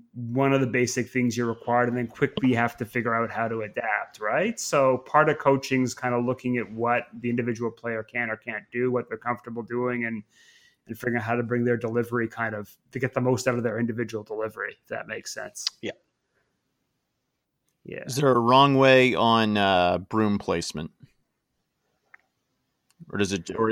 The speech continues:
Speaker 3: or is it just
Speaker 1: Uh,
Speaker 3: strictly whatever you're comfortable with?
Speaker 2: Yeah, so, so what I'm seeing here, and,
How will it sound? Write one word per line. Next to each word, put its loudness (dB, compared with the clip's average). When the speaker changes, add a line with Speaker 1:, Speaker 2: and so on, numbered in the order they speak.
Speaker 3:
or -2
is -8
it -8
just 10
Speaker 1:
Uh, 10
Speaker 3:
strictly 6
whatever 6
you're 0
comfortable -2
with? -10
Speaker 2:
Yeah, 6
so, 8
so 2
what 8
I'm 6
seeing 6
here, 4
and, -2